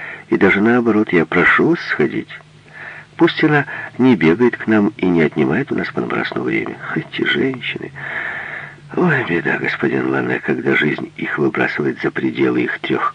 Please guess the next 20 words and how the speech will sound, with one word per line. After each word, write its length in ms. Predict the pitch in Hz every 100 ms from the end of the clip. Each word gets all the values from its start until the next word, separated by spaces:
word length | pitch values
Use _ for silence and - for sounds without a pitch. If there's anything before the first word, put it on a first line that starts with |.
| -
К». 260 | - - - - - - - - - -
«Э, 460 | - - - - -
трёх 400 | - 170 156 -
К?» 260 | 185 226 - - - -
радостно 440 | - 98 85 - 82
взвизгнул 600 | 78 82 73 - 78 71
Лане. 300 | 71 64 62 - 85 -
«Да-да, 480 | - 127 82 -
трёх 380 | - - - - -
К», 240 | 73 64 - - - -
улыбнулся 640 | 76 65 65 60 - -
Гартнер. 520 | - 60 - - 123 - - - -
Трёх 320 | 110 107 -
К 280 | - 120 113 - - -
с 60 | -
почти 480 | - - - 95 -
истерическим 760 | - - 98 85 - - 92 85
восторгом 540 | 82 - 87 80 78
повторял 460 | 82 - 78 73 67
Лане. 320 | 67 67